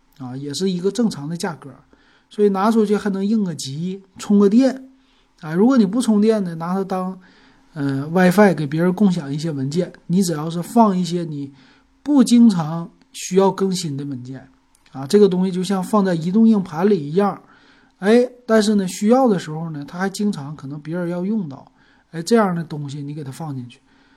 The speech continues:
三十个 G，我看要是放一些电子书啊，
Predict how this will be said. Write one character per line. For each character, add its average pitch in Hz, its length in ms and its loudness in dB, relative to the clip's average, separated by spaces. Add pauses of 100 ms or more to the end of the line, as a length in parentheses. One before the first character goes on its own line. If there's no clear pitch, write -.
(120)
三 220 340 4
十 196 140 2
个 165 140 -4
G， 156 340 -8
我 139 240 -14
看 151 540 -8
要 170 120 -6
是 165 140 -6
放 175 340 -4
一 175 40 -2
些 170 200 -4
电 226 240 6
子 147 200 -6
书 156 400 -6
啊， 165 360 -4